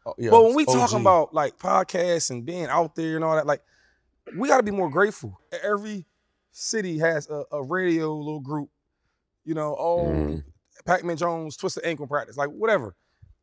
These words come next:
Speaker 2: That's small. So now you're on this big platform and you trying to take all this,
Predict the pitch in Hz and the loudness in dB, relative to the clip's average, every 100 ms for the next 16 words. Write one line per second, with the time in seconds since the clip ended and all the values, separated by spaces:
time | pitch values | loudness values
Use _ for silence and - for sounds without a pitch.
0 | _ - 262 - - - 208 220 240 196 | _ -2 -2 -2 -4 -4 -2 2 2 2
1 | 110 90 - - 233 254 233 202 202 254 | 0 -6 -14 -10 -6 -6 -6 -6 -8 -8
2 | 226 214 - 208 208 208 202 202 185 - | -4 -4 -6 -10 -8 -12 -8 -6 -6 -8
3 | 214 - 208 202 | -10 -6 -4 -4